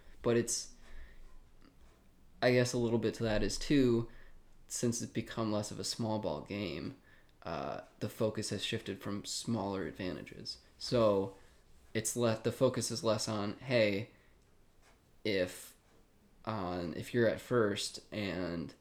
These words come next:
okay, the catcher is taking a long time, throw back to second, take second, like, you know, or t-,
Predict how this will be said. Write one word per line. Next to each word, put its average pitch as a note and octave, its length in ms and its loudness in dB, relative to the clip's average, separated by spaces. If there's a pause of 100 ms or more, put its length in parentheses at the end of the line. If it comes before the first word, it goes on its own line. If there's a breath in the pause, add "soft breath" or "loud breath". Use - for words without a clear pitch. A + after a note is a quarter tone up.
(1040 soft breath)
okay, F#2 300 0
the G#2 120 -4
catcher G#2 400 0
is G2+ 280 0
taking G#2 480 -2
a G2+ 80 -2
long G2 200 -2
time, C#3+ 220 -4
throw A2 220 -2
back G2 180 -2
to - 60 -8
second, G2+ 320 -2
take F#2+ 220 -4
second, A#2 420 -2
like, F2 160 -2
you E2+ 80 -2
know, D2+ 160 -6
or E2+ 100 -4
t-, - 160 -8